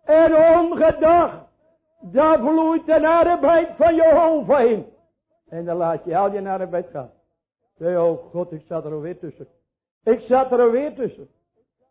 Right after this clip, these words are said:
En wij moeten er altijd tussenuit gezet worden.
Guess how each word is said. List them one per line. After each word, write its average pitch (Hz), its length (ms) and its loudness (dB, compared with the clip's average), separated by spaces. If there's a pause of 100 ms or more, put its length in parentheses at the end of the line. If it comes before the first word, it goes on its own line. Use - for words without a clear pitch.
(1800)
En 247 220 2
wij 269 200 2
moeten 285 380 2
er 285 80 4
altijd 330 880 2
tussenuit 294 640 0
gezet 214 460 -2
worden. 160 280 -6